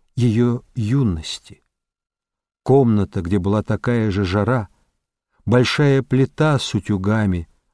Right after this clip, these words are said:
над которой она склонилась. И она вспомнила, что и тогда она также скользила в небытие,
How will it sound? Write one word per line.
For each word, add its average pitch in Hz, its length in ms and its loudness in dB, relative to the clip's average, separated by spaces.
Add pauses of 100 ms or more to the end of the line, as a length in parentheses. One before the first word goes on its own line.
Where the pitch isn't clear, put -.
над 107 160 -2
которой 104 420 0
она 101 160 0
склонилась. 104 840 -4 (720)
И 127 80 2
она 160 160 4
вспомнила, 170 800 0
что - 380 -2
и 170 160 0
тогда 156 720 -2 (380)
она 151 260 2 (180)
также 190 400 0
скользила 180 840 0
в 131 100 -2
небытие, 160 920 0